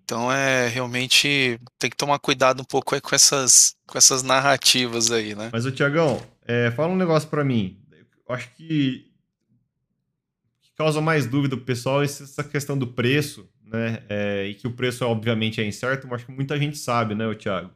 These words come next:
Speaker 2: Talvez um lado aqui que a gente pode explorar mais na nossa conversa são os,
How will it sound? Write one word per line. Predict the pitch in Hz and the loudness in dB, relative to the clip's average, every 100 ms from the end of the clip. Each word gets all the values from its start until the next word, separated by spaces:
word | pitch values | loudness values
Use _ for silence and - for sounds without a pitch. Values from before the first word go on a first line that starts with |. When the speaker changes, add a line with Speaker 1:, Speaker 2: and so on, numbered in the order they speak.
| _ _ _ _ _ _ _ _ _ | _ _ _ _ _ _ _ _ _
Speaker 2:
Talvez | 143 135 147 156 | -2 2 2 2
um | 165 | 0
lado | 147 147 147 | 0 0 -2
aqui | 131 - | -4 -8
que | 139 | -8
a | |
gente | 131 | -8
pode | - 127 120 | -6 -4 -4
explorar | 120 127 113 107 | -4 -2 0 0
mais | 101 120 123 104 - _ _ | -2 -2 -4 -8 -16 _ _
na | 104 | -10
nossa | 104 - | -10 -10
conversa | - 104 107 123 120 110 - | -20 -6 -2 -2 -6 -14 -20
são | _ 123 131 | _ -8 -6
os, | 131 - | -8 -10